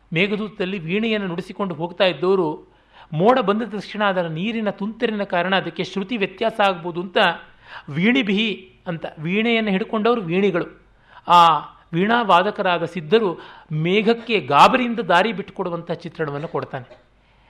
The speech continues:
ನೀರು ಬಿದ್ದರೆ ಶ್ರುತಿ ಹೋಗುತ್ತೆ ವೀಣೆಗೆ ಅಂತ ಅನ್ನೋದು ವೀಣಾವಾದಕರಿಗಲ್ಲದೆ ವೀಣಾ ರಸಿಕರಿಗೂ ಗೊತ್ತಾಗೋದಿಲ್ಲ. ಇವೆಲ್ಲ ನೋಡಿದಾಗ ಕಾಳಿದಾಸನಿಗೆ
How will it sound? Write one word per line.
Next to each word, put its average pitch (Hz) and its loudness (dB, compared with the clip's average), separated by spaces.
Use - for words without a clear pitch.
ನೀರು 226 2
ಬಿದ್ದರೆ 220 -2
ಶ್ರುತಿ 202 -6
ಹೋಗುತ್ತೆ 208 2
ವೀಣೆಗೆ 175 -2
ಅಂತ 165 -8
ಅನ್ನೋದು 151 -4
ವೀಣಾವಾದಕರಿಗಲ್ಲದೆ 160 -2
ವೀಣಾ 160 2
ರಸಿಕರಿಗೂ 196 0
ಗೊತ್ತಾಗೋದಿಲ್ಲ. 123 -2
ಇವೆಲ್ಲ 247 6
ನೋಡಿದಾಗ 196 0
ಕಾಳಿದಾಸನಿಗೆ 165 -2